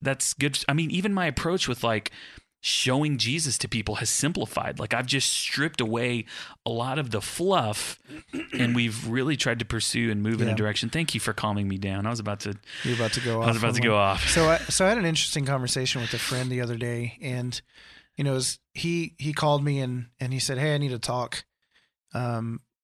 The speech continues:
Speaker 2: and he said, "I got a lot of stuff going on. Been thinking a lot about the Lord." And he just said, "You know, you're one of the only guys that, um, that I trust. And so can you come over and talk?" So I went over to his house and we, you know, we sat down and we hung out. And he basically, like,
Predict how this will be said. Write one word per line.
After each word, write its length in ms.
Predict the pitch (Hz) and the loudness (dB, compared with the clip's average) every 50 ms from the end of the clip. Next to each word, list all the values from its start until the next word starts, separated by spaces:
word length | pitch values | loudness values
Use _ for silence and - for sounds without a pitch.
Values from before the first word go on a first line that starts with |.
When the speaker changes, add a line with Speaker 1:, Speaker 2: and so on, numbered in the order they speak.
| _ 208 | _ -6
Speaker 2:
and 120 | 139 131 | -4 -2
he 60 | 131 127 | -2 -2
said, 160 | - 139 131 | 0 0 0
"I 40 | 127 | 0
got 120 | 135 143 | 0 2
a 40 | 139 | 2
lot 140 | 139 139 135 | 2 2 2
of 60 | 131 | 2
stuff 320 | - - - 156 143 - | 0 0 0 0 0 -2
going 240 | - 151 143 143 147 | -2 0 0 2 2
on. 480 | 147 160 175 180 185 185 185 185 175 - _ _ - - - - - - _ _ - | 2 2 2 2 2 2 0 -2 -2 -6 _ _ -20 -20 -20 -20 -20 -20 _ _ -4
Been 140 | 151 143 135 | -4 -2 -2
thinking 200 | 156 151 143 151 | 0 0 0 2
a 80 | 143 135 | 2 4
lot 220 | 135 139 139 143 | 4 4 4 4
about 400 | 131 127 131 127 127 127 123 - - 143 | 2 2 2 2 2 0 -2 -4 -6 -6
the 120 | 131 123 | -4 -2
Lord." 480 | 120 123 139 156 165 165 165 165 160 147 | -2 0 0 2 4 4 4 4 2 2
And 260 | 139 127 120 127 135 - - - | 0 0 -2 -4 -4 -6 -6 -6
he 100 | 143 131 | -4 -2
just 200 | 131 139 - - | 0 0 0 0
said, 240 | 151 139 135 127 | 0 0 -2 -2
"You 80 | 131 135 | -2 -2
know, 100 | 135 135 | -2 -2
you're 180 | 131 135 143 143 | 0 0 0 0
one 140 | 147 151 | 2 2
of 60 | 147 135 | 0 0
the 120 | 131 131 | 0 -2
only 180 | 135 135 131 123 | -2 -2 -2 -2
guys 340 | 135 131 127 127 120 - | -2 -2 -2 -2 -2 -2
that, 180 | - 127 120 113 - _ - - - - - _ _ _ - | -4 -4 -6 -6 -10 _ -20 -20 -20 -20 -20 _ _ _ -6
um, 240 | 117 120 117 117 - | -4 -4 -4 -4 -2
that 160 | - 139 135 131 | -2 0 0 0
I 100 | 123 117 | 0 0
trust. 420 | - - 123 117 113 113 - - | 0 -2 -2 -2 -2 -2 -4 -4
And 100 | 131 120 | -4 -2
so 100 | - 131 123 | -2 -2 -2
can 100 | - 131 | -4 -4
you 60 | 127 | -4
come 160 | - - 131 131 | -4 -2 -2 -2
over 180 | 127 120 120 | -2 -2 -2
and 100 | 117 117 | -4 -4
talk?" 260 | - - 117 113 - | -4 -4 -4 -4 -4
So 120 | - - 160 | -2 0 0
I 20 | |
went 120 | 175 185 180 | 2 2 2
over 160 | 175 165 165 | 2 0 0
to 100 | - - | 0 -2
his 100 | 147 135 - | -2 0 0
house 320 | 156 147 147 147 143 - | 2 2 2 2 0 0
and 120 | 135 127 123 | -2 -4 -4
we, 60 | 127 | -6
you 60 | 131 - - - - - - - | -6 -8 -12 -16 -20 -18 -10 -6
know, 80 | 135 120 | -4 -2
we 100 | 127 143 | 0 2
sat 220 | 147 - 165 135 120 | 2 2 2 2 0
down 180 | 131 135 131 | 0 -2 -2
and 80 | 131 127 | -2 -2
we 80 | 131 131 | -2 -2
hung 240 | 127 143 135 127 | -2 -2 -2 -2
out. 300 | 123 120 120 117 113 - _ - - - - - - - | -2 -2 -2 -2 -4 -6 _ -16 -18 -18 -18 -12 -8 -4
And 80 | 170 160 | -2 0
he 100 | 240 330 | 0 0
basically, 640 | 349 202 170 185 190 - 180 147 - 151 151 143 135 | 2 4 4 4 4 2 2 0 2 2 2 2 2
like, 400 | 131 123 120 117 117 - - | 2 0 0 -2 -4 -6 -10